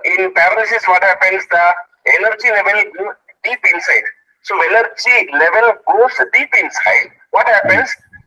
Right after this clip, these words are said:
By just stimulating the skin level or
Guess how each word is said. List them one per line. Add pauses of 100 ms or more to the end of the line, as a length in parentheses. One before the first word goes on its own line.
(120)
By
just
stimulating
the
skin (460)
level
or